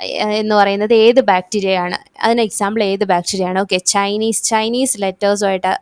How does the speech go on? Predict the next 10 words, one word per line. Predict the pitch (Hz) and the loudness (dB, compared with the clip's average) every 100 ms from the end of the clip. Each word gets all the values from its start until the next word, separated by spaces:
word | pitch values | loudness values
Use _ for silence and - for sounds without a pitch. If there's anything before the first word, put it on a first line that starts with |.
| - | -4
ഒരു | 196 | -4
sim-, | 196 208 208 - 208 | -2 -4 -4 -6 -4
റിസംബ്ലൻസ് | 202 214 208 214 220 | -2 0 0 0 -2
കാണിക്കുന്നത് | 185 180 185 190 359 - - - 214 | -2 -4 -4 -2 -2 -4 -14 0 2
Cornybacteria | 202 208 190 175 - 190 277 | 4 2 0 -2 -4 -4 -2
ആണ്. | 254 147 - - - - - | -2 -4 -10 -20 -20 -16 -14
ഓക്കെ, | 196 196 | -6 -4
പാലിസേഡ് | 190 208 214 - 226 214 | 2 4 4 2 2 2
അറേഞ്ച്മെന്റും | 202 196 202 196 269 330 | 2 0 0 0 0 2
Cornybacteria. | 208 185 175 175 - - | 2 2 0 -2 -4 -8